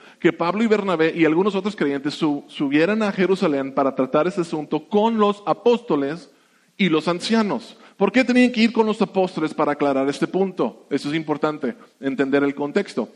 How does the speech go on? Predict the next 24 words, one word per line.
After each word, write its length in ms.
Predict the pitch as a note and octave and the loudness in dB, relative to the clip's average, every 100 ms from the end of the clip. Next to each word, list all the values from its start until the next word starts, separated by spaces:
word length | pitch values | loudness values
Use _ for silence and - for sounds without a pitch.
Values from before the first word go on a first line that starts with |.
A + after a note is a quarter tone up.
| - - _ | -20 -20 _
Porque 440 | F#3 F#3 F#3+ F#3 - | 2 2 2 2 2
esto 400 | F3+ F#3 B3 C4 | 0 2 2 2
está 300 | F3+ - D#3+ | 0 0 -2
pasando 400 | G#3+ G#3+ D3+ C#3+ | -2 -4 -4 -6
solo 240 | D3+ D3+ C3+ | -4 -2 0
veinte 380 | D3 F#3+ F#3+ D#3+ | -2 -4 -4 -4
años 260 | D3+ D#3+ | -4 -6
después 580 | D3+ - - C#3+ B2 - - A#3+ | -8 -8 -4 -4 -4 -12 -16 -6
de 140 | - B2+ | 0 2
la 80 | |
resurrección 640 | A#2+ B2 C#3 B2+ B2+ - B2 | 2 -2 -2 -2 -4 -4 -4
de 80 | A#2+ | -6
Jesús. 580 | C3+ G#3+ F#3 - - _ _ _ _ _ _ _ _ _ _ _ _ - | -4 -4 -4 -8 -18 _ _ _ _ _ _ _ _ _ _ _ _ 0
Y 140 | F#3+ | 2
no 380 | F#3+ F3+ E3+ F3+ | 2 2 0 2
tenía 920 | G#3+ G#3 G3+ G3 E3+ D3 D#3 - - - | 2 2 2 0 0 -2 -4 -10 -18 -6
el 240 | D#3 D#3 | -4 -2
Nuevo 340 | C#3 B2 B2 | 0 0 -2
Testamento. 760 | - A2+ - D3 D#3 E3+ D#3 C3+ - - _ _ _ _ _ _ _ | -4 -10 -6 -6 -4 -6 -8 -8 -12 -20 _ _ _ _ _ _ _
La 180 | C3+ F3 | 4 4
autoridad 1300 | F#3 F#3+ - F#3+ F#3 F3+ F#3 G#3 B3 B3 - - - | 4 0 2 0 2 2 4 4 0 -2 -10 -20 0
para 380 | F3+ F3 E3+ - | 2 2 0 0
la 220 | D3+ D3+ | 0 2
iglesia 640 | D#3 D3 E3 F3 D3 A#2 | 0 0 -2 -2 -2 -4